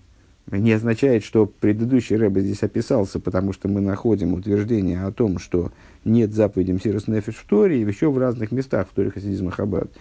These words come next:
А, а именно, вот в книге Шаара и Ойра, если я не ошибаюсь, это Митл Ребе, второй Любавический Ребе, а, который пишет, что не написано в Торе в качестве заповеди,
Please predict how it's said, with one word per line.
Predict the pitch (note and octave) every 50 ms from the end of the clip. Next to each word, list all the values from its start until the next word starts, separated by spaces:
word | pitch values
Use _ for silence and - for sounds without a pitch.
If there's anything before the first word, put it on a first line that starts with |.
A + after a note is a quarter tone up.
| - - - - - - -
А, | - F2+ F2+ F2 F#2+
а | A2
именно, | A#2 A2+ G2+ F2 E2+ E2+ E2+ F2
вот | F#2 F#2 F2+
в | - - - - F#2+ F2+
книге | - - G#2+ G2+ G2+ G2
Шаара | - A2 G2+ G#2 A2+ C3+
и |
Ойра, | D#3+ F#3 G#3+ G#3+ F#3 B2 A2 G#2+ A2 _ -
если | - - F#2 - - F#2+
я | F2+
не | F#2 E2+
ошибаюсь, | E2+ F#2+ - B2 D3 F3 E3+ D3 A#2
это | A#2 - -
Митл | A2+ A2 G#2+ A2+ - A2 G#2+
Ребе, | G#2+ G2+ F#2+ E2 - - - - - - -
второй | - - F#2+ G2 G2 F#2
Любавический | E2+ - E2+ D2+ D2 - - - -
Ребе, | - E2 E2+ - - - - - _ _ _ - - - - - - - - - -
а, | - G2 F#2 F2+ F2+ F2+ F2+ F2 F2+ - - - _ _ _ _ _ - -
который | - - G2 E2+ G2 F2+ E2+ E2
пишет, | E2 - F2+ - - D#2 -
что | - - -
не | E2 E2+ F2
написано | F2+ F#2+ G2 G2 - G2+ F2+ - - D2 B1+ A1+ A1+
в | - -
Торе | - C#3+ D#3+ E3+ E3+ D3 C#3 - _ _ _ _ _ _ _ _ - -
в | - -
качестве | - G#2 F#2 E2+ - F2+ - - F2+ F2
заповеди, | F#2 A2+ B2+ C3+ - D3 D3 D3 C#3 C3+ C#3 C3 B2